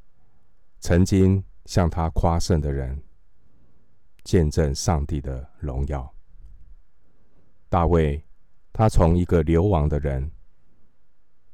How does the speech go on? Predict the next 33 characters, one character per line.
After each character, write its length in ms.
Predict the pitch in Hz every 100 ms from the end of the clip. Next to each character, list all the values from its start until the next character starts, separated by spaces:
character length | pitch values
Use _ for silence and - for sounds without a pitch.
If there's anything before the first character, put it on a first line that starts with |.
| - - - -
成 260 | - 87 90
为 240 | 76 76
一 80 | 78
个 300 | 78 76 71 - -
作 300 | 139 110 78
王 260 | 69 69
的 140 | 69 67
人， 240 | 64 69 - - - - - - - - - - - - - - -
流 260 | 82 85 107
亡 400 | 85 73 73 87 -
到 220 | 90 80
作 320 | 76 - 110 76
王， 360 | 67 64 71 - - - - - - - - - - -
这 180 | 95 87
过 200 | 107 92
程 400 | - 73 71 76 - - - - -
都 260 | - 90 87
有 220 | 78 65
上 260 | - 87 76
帝 120 | 73
的 100 | 69
智 240 | - 76
慧， 280 | 69 73 71 - - - - - - - - -
都 260 | 98 101 92
有 200 | 73 69
上 260 | - 87
帝 100 | 80
的 140 | 80 73
带 200 | 92 80
领， 240 | 71 64 69 - - - - - -
也 260 | - 73 65
都 220 | 87 87
有 340 | 78 65 62